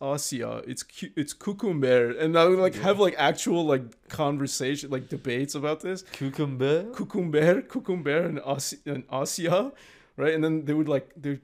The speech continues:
Speaker 1: they would, like, call on the teacher, like, "Miss Winter," and then fucking,
Speaker 2: <laughs>
Speaker 1: and then she'd come over to me, "It's pronounced cucumber." And I'd be like, "Okay."
Speaker 2: Cu-, cu-, cu-, cucumber?
Speaker 1: Cucumber, <laughs> yeah. That's it.
Speaker 2: Asi-, we said Asia in, uh,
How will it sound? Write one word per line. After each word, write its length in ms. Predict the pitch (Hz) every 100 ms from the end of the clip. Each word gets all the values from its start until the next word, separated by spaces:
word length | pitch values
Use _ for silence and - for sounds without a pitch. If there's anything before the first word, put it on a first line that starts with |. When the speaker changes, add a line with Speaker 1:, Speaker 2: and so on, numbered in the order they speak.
| _
Speaker 1:
they 80 | 143
would, 100 | 143
like, 140 | 131 -
call 260 | - 131
on 100 | 135
the 80 | 123
teacher, 360 | - 127 127 147
like, 200 | 135 190
"Miss 220 | 220 -
Winter," 580 | 247 220 208 208 208 208 _ _ -
and 80 | 147
then 120 | 147 139
fucking, 340 | - 143 151
Speaker 2:
<laughs> 560 | 139 - 392 - _ -
Speaker 1:
and 100 | 147
then 60 |
she'd 220 | 147 170
come 160 | - 147
over 160 | 131 135
to 60 |
me, 120 | 135
"It's 260 | 131 120 -
pronounced 600 | - 127 117 120 135 -
cucumber." 840 | - 120 - 110 117 110 113 107 _ - _
And 60 | 135
I'd 60 | 120
be 80 |
like, 200 | 120 117
"Okay." 600 | 127 131 - 139 131 131 131 - -
Speaker 2:
Cu-, 260 | 127 127 131 _ _
cu-, 260 | - 139 135
cu-, 200 | - - -
cucumber? 680 | 135 - 131 127 139 151 196
Speaker 1:
Cucumber, 640 | 175 170 156 151 160 196
<laughs> 100 | -
yeah. 140 | 156 - -
That's 160 | 151
it. 40 | 117
Speaker 2:
Asi-, 300 | 127 - - _ _ _ _ - 160
we 160 | 160
said 240 | 170 226 226 135
Asia 640 | 139 160 - 190 180 170
in, 340 | 139 131 123 120
uh, 440 | 120 113 110 107